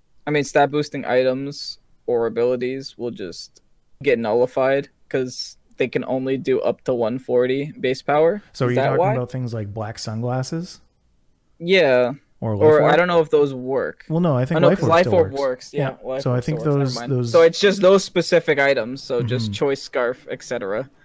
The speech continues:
Speaker 2: Yeah, good question,
Speaker 1: won't
Speaker 2: though.
Speaker 1: work.
Speaker 2: Yeah.
Speaker 1: Okay.
Speaker 2: Uh, Dynamax in singles, um, as of this week is bye-bye, is
Speaker 1: Bye-bye.
Speaker 2: uh-oh,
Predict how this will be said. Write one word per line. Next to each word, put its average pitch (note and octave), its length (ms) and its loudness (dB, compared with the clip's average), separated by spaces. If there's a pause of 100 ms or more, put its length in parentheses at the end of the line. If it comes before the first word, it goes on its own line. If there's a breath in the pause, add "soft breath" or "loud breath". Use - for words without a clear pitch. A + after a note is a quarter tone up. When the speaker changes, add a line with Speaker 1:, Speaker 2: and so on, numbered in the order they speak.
Speaker 2:
Yeah, C#3+ 160 -6 (180)
good D#3+ 140 -8
question, D3+ 280 -6
Speaker 1:
won't B2 160 2
Speaker 2:
though. F#2 60 -10
Speaker 1:
work. F#2+ 160 -8 (300)
Speaker 2:
Yeah. D3+ 100 -2
Speaker 1:
Okay. A#2+ 260 -4 (1400 loud breath)
Speaker 2:
Uh, C3+ 420 0
Dynamax E3+ 720 -2
in C#3 480 -2
singles, F#3+ 920 -4 (100)
um, A2+ 440 -4
as A#2+ 280 -6
of A2+ 580 -8 (160)
this B2+ 260 -2
week B2 500 -6
is G2 720 -8
bye-bye, A2+ 480 -6 (320)
is G#2 180 -6
Speaker 1:
Bye-bye. E3+ 300 -4
Speaker 2:
uh-oh, A2 480 -2